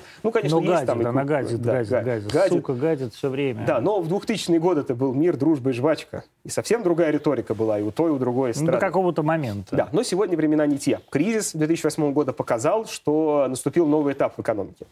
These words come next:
Speaker 1: И нужно вновь бороться за передел рынков. И значит, старые договоренности не считаются. Поэтому обостряется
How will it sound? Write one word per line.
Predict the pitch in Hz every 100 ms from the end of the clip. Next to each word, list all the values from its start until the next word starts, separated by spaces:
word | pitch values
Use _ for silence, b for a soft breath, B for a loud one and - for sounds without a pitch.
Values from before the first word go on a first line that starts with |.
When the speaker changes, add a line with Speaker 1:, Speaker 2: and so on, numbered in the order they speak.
| B B B
Speaker 1:
И | 127 127 117
нужно | 131 202 214 214 180 147 123
вновь | 120 156 175
бороться | 131 156 139 -
за | 110 143
передел | 147 120 127 120
рынков. | 113 - - _ B B B
И | 131
значит, | 107 113 196 214 214 139 110
старые | - 139 151 131
договоренности | 123 110 113 185 165 - 156 156 151
не | 123
считаются. | 143 139 117 90 - - - b b b
Поэтому | 110 110 202 226 262 - -
обостряется | 135 120 - 131 180 - 185 175 156